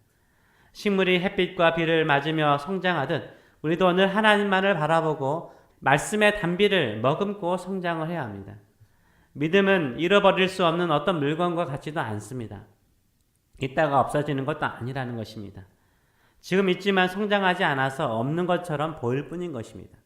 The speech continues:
아직도 내 안에 있는 믿음이 성장하도록 우리는 어떻게 해야 됩니까? 은혜의 햇살을 받을 수 있는 주님 앞으로 늘 나와야 되는 거예요. 식물이 햇빛을 봐야 자라듯이 우리가 하나님 앞에 나와서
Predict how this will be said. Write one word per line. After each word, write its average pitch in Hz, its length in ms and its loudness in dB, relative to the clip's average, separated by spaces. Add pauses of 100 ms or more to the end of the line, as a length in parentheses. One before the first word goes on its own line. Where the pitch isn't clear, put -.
(920)
아직도 180 380 4
내 185 140 4
안에 185 200 4
있는 175 180 0
믿음이 170 320 0
성장하도록 190 1200 -2 (560)
우리는 160 320 -4
어떻게 180 560 0
해야 175 220 -4
됩니까? 107 400 -10 (760)
은혜의 190 340 2
햇살을 196 380 4
받을 165 260 0
수 175 120 -8
있는 165 180 -2
주님 190 260 -6
앞으로 175 360 -4
늘 196 140 -4
나와야 139 360 -2
되는 117 240 -10
거예요. 113 140 -20 (320)
식물이 180 400 -4
햇빛을 180 400 -4
봐야 160 600 0 (180)
자라듯이 151 800 -4
우리가 180 260 -8
하나님 208 320 0
앞에 165 260 -2
나와서 156 720 -2